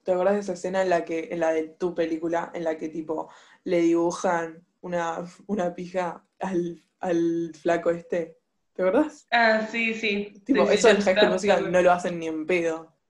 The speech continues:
Speaker 2: No, no, y además no se animan, y además como que están vestidos, si te lo pones a pensar, como de una forma más caricaturizada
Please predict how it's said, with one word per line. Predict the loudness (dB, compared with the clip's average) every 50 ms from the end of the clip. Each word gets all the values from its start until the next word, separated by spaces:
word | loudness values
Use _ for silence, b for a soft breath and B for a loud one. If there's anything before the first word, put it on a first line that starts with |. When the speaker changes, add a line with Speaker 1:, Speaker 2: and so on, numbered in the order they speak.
| _ _ _ _ _ _ _ _
Speaker 2:
No, | -4 -2 0 0 0
no, | 0 0 0
y | 0
además | 0 -2 -2 -2 -4
no | -4 -4
se | -4 -4
animan, | -4 -2 -2 -2 -2 -2 -2 -2 -2
y | -2
además | -2 -2 -4 -6 -6
como | -8 -8 -6 -6 -8 -8
que | -8 -10 -10 -8 -10 -10 -12 -14 -18 _ _ B B B B B _
están | -6 -6 -4 -2 0 0 0 0
vestidos, | -2 -4 -4 -8 -10 -10 -8 -6 -4 -4 -4 -4 -6
si | -10 -12 -10
te | -8 -6
lo | -6 -8 -8
pones | -8 -10 -10 -10
a | -10
pensar, | -10 -10 -10 -8 -8 -10 -10 -10
como | -8 -6
de | -4 -2
una | -2 -2 -2
forma | -4 -4 -4 -4
más | -4 -6 -2
caricaturizada | 0 2 2 2 2 0 0 -2 -2 -4 -6 -6 -6 -6 -4 -2 0 -2 -2 -2 -6 B